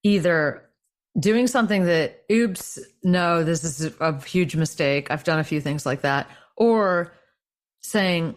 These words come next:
you know, the thing I really love the most about this job I'm already doing is this one piece of it.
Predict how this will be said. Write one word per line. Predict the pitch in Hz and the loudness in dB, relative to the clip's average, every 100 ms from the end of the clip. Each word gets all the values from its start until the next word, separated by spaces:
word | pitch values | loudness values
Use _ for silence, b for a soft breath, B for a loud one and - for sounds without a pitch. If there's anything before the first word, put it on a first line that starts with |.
| - | 0
you | 190 | 2
know, | 202 180 | 2 2
the | 180 | 0
thing | 226 208 | 0 2
I | |
really | 175 175 226 247 240 | 2 2 4 4 2
love | 196 185 170 | 2 0 -2
the | 175 | -2
most | 170 170 165 - | -2 -2 -4 -6
about | 165 160 | -4 -2
this | 156 - | -4 -2
job | 165 156 156 | 0 2 2
I'm | 151 | 0
already | 151 147 143 | 0 0 0
doing | 170 180 147 135 | 2 2 2 0
is | 147 | -2
this | 151 143 | -4 -2
one | 160 147 156 147 | 0 2 2 0
piece | - 151 - | 0 -2 0
of | 135 | 0
it. | 127 - | 0 -2